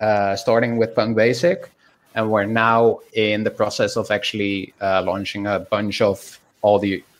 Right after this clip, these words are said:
other original funds. Uh, not all of them, because some have, uh, like, liquidity crisis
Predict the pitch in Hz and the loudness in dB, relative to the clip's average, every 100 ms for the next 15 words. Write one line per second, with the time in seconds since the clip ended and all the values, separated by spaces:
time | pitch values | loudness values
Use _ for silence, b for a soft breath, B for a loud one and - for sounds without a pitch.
0 | _ - 107 107 104 87 98 101 104 110 | _ 0 4 4 4 2 -2 -2 0 0
1 | 117 135 127 131 - - - 95 110 156 | 2 2 0 -2 -8 -10 -4 0 4 4
2 | 117 127 123 131 131 135 - 92 107 98 | 4 4 4 2 2 -2 -6 -2 0 0
3 | - - _ b b - - 117 110 107 | -2 -12 _ b b -6 2 4 4 4
4 | 104 98 - - 95 92 92 90 92 95 | 4 4 0 -10 -4 0 0 0 0 0
5 | - 95 - 113 107 104 - 101 104 - | -2 -4 2 2 2 -2 2 4 4 0
6 | 117 113 - - | -2 -2 -8 -14